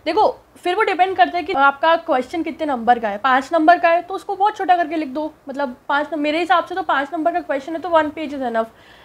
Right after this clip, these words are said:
दस number का question है तो three to four page is enough। ठीक है, तो और मेरा content उससे ज़्यादा ही होता है, तो पाँच number, दस number, पन्द्रह number, सारा आंसर इसमें cover हो रहा है। और अगर in case और भी थोड़ा, जैसे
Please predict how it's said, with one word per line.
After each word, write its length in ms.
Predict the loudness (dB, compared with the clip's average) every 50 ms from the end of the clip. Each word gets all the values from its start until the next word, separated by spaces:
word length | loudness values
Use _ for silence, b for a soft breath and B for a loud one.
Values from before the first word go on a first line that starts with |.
| b -2
दस 140 | -2 0 2 2
number 220 | 2 4 4 2
का 80 | 2 0
question 360 | 0 0 -2 -2 -2 -6 -6
है 60 | -6
तो 220 | -6 -2 -2 -2 -2
three 240 | -2 -4 -4 -4 -4
to 100 | -4 -2
four 180 | 0 0 0
page 240 | 0 0 -4 -2 -2 0 0
is 20 |
enough। 280 | 0 0 0 -2 -4 -4 B B B B B -6
ठीक 140 | -4 0
है, 80 | 0 0
तो 80 | 4 6
और 180 | 6 6 6
मेरा 240 | 6 2 2 2 2
content 380 | 2 0 -2 -2 -2 -2 -2 -4
उससे 160 | -4 -4 -2
ज़्यादा 280 | 2 2 2 2 2
ही 60 | 0 0
होता 240 | -2 -4 -4 -6
है, 40 | -6
तो 80 | -6 -6
पाँच 360 | -4 -2 2 2 2 2 0 -6
number, 240 | -4 0 0 0 2
दस 220 | 2 0 0 -2 -6
number, 240 | -6 -4 -4 -4 -4
पन्द्रह 280 | -4 -6 -6 -4 -6
number, 220 | -6 -4 -4 -4 -2
सारा 320 | 2 4 6 6 6 4
आंसर 400 | 2 2 2 0 0 0 0 -4
इसमें 240 | -4 -4 -6 -4 -2
cover 200 | 0 0 0 0
हो 80 | -2
रहा 120 | -2 0 2
है। 80 | 4
और 60 | 4 4
अगर 360 | 4 6 4 4 2 2 -2 -10
in 120 | -10 -10 -8
case 280 | -8 -10 -10 -10 -6 -2
और 200 | 0 0 0 0
भी 80 | -2
थोड़ा, 200 | -4 -2 -2 -2
जैसे 200 | -2 -4 -8 -10